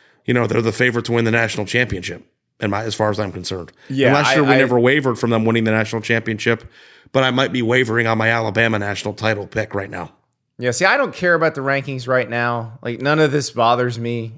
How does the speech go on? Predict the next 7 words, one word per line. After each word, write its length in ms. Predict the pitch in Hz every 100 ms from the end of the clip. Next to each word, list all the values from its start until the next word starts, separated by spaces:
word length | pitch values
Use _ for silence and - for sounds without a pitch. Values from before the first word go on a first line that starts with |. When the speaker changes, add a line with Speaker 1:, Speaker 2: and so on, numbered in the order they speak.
| -
Speaker 2:
It, 180 | 117 87
it, 180 | 104 -
it's 240 | 95 117 -
purely 500 | - - 156 165 156
for 140 | 147
entertainment 420 | 139 139 131 123
purposes. 540 | - 120 127 123 113